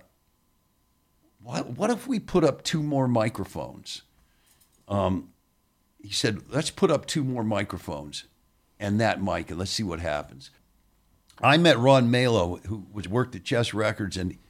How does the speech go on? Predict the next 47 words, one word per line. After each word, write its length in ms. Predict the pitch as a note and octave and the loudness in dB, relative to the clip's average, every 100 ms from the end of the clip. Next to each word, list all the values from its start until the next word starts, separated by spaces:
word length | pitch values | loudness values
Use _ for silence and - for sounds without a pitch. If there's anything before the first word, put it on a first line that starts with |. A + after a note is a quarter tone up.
| _ _ _ | _ _ _
he 200 | - D3+ | -4 -2
recorded 600 | C#3 C3 B2+ B2+ A#2+ G#2 | 0 -2 -2 0 0 -2
the 60 | F2+ | -4
Stones 520 | - A#2+ A#2 G2+ D#2+ | -2 2 4 2 0
at 100 | D#2 | -4
Chess 300 | - G#2 - | 0 0 0
Records. 400 | G2+ G2+ F2 D#2 | 2 2 0 -4
They 100 | F#2+ | -2
did 160 | G2+ G2 | -2 0
nineteen 480 | G2+ A#2 A#2 A2 | 0 0 -2 -4
songs 460 | F#2+ G#2+ G2 F#2 - | -4 -2 -2 -2 -6
there 320 | D#2 D2+ D2 _ _ _ _ _ | -6 -6 -8 _ _ _ _ _
in 120 | E2 | -14
two 280 | - A#2 G#2+ | -6 -2 0
days 420 | G2 F2 D#2+ D#2+ | 0 0 -2 -4
on 120 | F2+ | -4
a 40 | D#2 | -6
four-track, 840 | - G#2+ G2+ - E2+ D2 C#2+ - _ _ _ _ - | -6 -2 -2 -2 -4 -4 -4 -10 _ _ _ _ -14
and 100 | F#2+ | -4
that 160 | G#2 | -2
was 180 | G#2 F#2 | -2 -4
Rolling 320 | F2+ G#2 G#2 | 0 0 0
Stones 360 | G2 - G2 F2+ | -2 -2 -2 -2
Now 160 | F#2+ F#2 | -2 -4
and 80 | |
Twelve 300 | - G2 F#2 | -4 -2 0
by 140 | E2+ E2 | -2 -4
Five, 420 | - F2 D#2+ C#2+ | -2 0 0 -2
those 180 | F2 E2+ | -6 -6
two 300 | - F#2+ E2 - | -6 -6 -6 -14
American 440 | E2+ E2+ E2+ E2 | -10 -8 -8 -6
records. 440 | E2 E2 D#2+ C2+ - _ _ _ _ _ _ _ _ _ G#2 | -4 -4 -6 -12 -14 _ _ _ _ _ _ _ _ _ -2
And, 240 | G2 F#2+ | 0 2
uh, 240 | F2 E2+ - | 2 0 -4
and 120 | G2 | -8
there 80 | F#2+ | -4
were 60 | F2 | -4
a 40 | |
couple 320 | F#2+ F#2+ F2 | -2 -2 -2
other 120 | F2 | -4
songs 300 | D#2+ F2 E2 | -4 -6 -4
added 260 | E2+ E2 D2+ | -4 -6 -8
to 80 | E2+ | -8
that. 160 | D#2 | -8
But 100 | F#2 | -4
anyway, 460 | G2+ A2 G2+ F#2+ F2+ | 0 0 2 0 0
um, 320 | F2+ F2 E2+ | -2 -2 -4